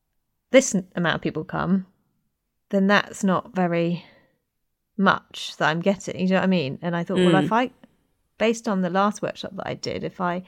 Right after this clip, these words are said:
Speaker 1: then I could, you know, I'd get more if I charged people, like, individually a price. It would work,
Speaker 2: Mm.
Speaker 1: it would work out better for me." So I s-, sort of said, "Could I just hire the room rather, and just work it all on myself? And then I don't have to be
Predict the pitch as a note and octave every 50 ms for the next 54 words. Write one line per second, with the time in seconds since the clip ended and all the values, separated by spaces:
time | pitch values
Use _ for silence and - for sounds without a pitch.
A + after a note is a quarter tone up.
0 | - - - - - - _ _ _ _ _ _ _ _ _ _ _ _ _ _
1 | _ _ _ _ - - G#3 F#3+ F#3+ F#3 F3+ F#3 - - - G3+ G3 E3+ D#3+ E3
2 | E3+ F3+ F#3 G3 - - F#3+ G3+ G3+ G3 F#3 E3 D#3 - - F3 D#3+ - - E3+
3 | D#3+ E3 - - - _ - F3 D#3+ - - F3 D#3+ D#3 D3+ - - - - -
4 | - F3+ E3+ E3 E3+ E3+ E3 - - F3+ D#3 D#3+ D3 G2 C3+ - - - F3+ D#3
5 | - - D#3+ - - - - - _ _ _ _ _ _ _ _ - F3+ F#3 F3+
6 | F3 F#3+ F3 - F#3+ F3 E3 D3+ D3 A3 A3 A3 G3+ F#3 F#3+ - - - - F3
7 | - - E3 - - - C#3+ - - - - F3+ F#3 _ _ _ _ _ _ _
8 | _ _ _ _ _ _ _ _ _ - - G3 G3 G3+ G3+ F#3+ F#3+ - - -
9 | - - F3+ - - F#3+ F#3 F#3 - - F3 E3 - - - F#3+ F3 E3+ E3 -
10 | E3 D#3+ - - - - - - E3 D3+ D#3+ D#3 D#3 D#3+ F3 F#3+ G3 E3 A#2+ G2
11 | A2+ - E3 D#3+ - _ _ _ _ _ _ _ _ _ - F#3+ F3+ E3 E3 F3
12 | F3 D#3 - - F3 E3+ E3+ F3 E3+ E3+ - F3+ F3 D#3+ D3+ - - - D#3+ D#3
13 | D3+ D#3 - D#3+ D#3+ D#3+ E3+ - - F3 E3 D#3+ - F3+ E3+ E3+ E3 D#3+ D#3+ F3
14 | D3+ D#3+ F3+ F3+ - F3 - E3+ E3 E3 D#3+ -